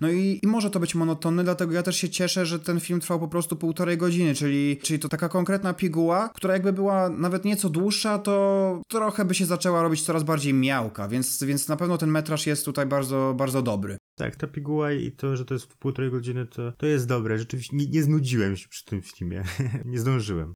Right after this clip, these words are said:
Speaker 1: Natomiast jeżeli chodzi jeszcze może o tę kwestię wizualną, czy w ogóle jakiś taki, nie wiem, proces kręcenia w ogóle tego filmu, no i ja jestem naprawdę wielkim fanem tej stylistyki i co ciekawe, jak sobie popatrzyłem na Filmwebie, to w ogóle oceny krytyków nawet są wyższe od ocen,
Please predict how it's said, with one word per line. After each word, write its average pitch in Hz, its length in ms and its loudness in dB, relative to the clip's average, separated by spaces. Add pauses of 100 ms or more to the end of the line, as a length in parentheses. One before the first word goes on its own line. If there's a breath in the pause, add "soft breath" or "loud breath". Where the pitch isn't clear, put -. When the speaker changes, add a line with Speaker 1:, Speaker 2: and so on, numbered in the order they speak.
(140)
Speaker 1:
Natomiast 190 400 0
jeżeli 185 220 0
chodzi 180 600 2 (220)
jeszcze 156 260 -2
może 170 180 2
o 160 40 0
tę 160 100 0
kwestię 165 300 -2
wizualną, 160 580 2
czy 147 120 -4
w 143 60 -4
ogóle 156 180 0
jakiś 156 240 -4
taki, 160 220 -4
nie 175 80 2
wiem, 139 320 0
proces 147 760 0
kręcenia 156 640 2
w 135 40 0
ogóle 131 220 2
tego 127 240 0
filmu, 123 520 0
no 147 120 -2
i 135 100 -2
ja 165 140 2
jestem 190 460 0
naprawdę 165 360 0
wielkim 160 340 0
fanem 151 280 0
tej 131 100 0
stylistyki 127 720 -2
i 143 220 2
co - 140 -2
ciekawe, 170 340 0
jak 147 80 -2
sobie 147 140 -2
popatrzyłem 151 400 -2
na 151 100 2
Filmwebie, 147 480 0
to 151 100 -2
w 156 60 0
ogóle 160 180 2
oceny 175 520 0
krytyków 156 580 -2
nawet 139 300 2
są 160 240 2
wyższe 170 800 0
od 151 240 0
ocen, 160 640 0